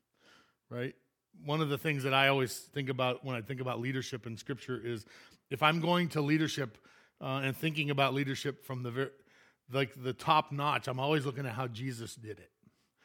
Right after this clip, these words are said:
right? How did Jesus, uh, do life?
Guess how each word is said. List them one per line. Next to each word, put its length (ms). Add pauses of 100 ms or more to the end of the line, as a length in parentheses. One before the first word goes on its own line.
(220)
right? 160
How 220
did 160
Jesus, 680 (560)
uh, 320
do 260
life? 480